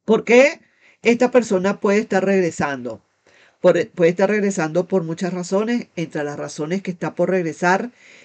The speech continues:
es que definitivamente hay cierto remordimiento de su lado. No ha podido desconectarse. Desafortunadamente para esa por-, persona o afortunadamente para ti,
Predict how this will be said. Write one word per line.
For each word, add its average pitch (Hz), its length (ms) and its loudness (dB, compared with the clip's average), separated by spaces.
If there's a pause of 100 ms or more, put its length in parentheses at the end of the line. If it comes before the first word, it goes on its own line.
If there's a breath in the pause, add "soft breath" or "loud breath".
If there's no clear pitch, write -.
(140 soft breath)
es 175 200 0
que 185 300 0
definitivamente 165 1200 -4
hay 170 360 -4 (220 soft breath)
cierto 185 420 2
remordimiento 156 840 -2
de 180 120 2
su 165 120 -12
lado. 151 460 -4 (420 soft breath)
No 185 300 4
ha 185 140 0
podido 214 480 2
desconectarse. 170 1200 -2 (460)
Desafortunadamente 175 1200 0
para 185 220 -2
esa 170 220 -6
por-, 190 160 -4 (220)
persona 165 580 -2
o 170 160 0
afortunadamente 160 1000 -4
para 185 280 -2
ti, 175 320 -4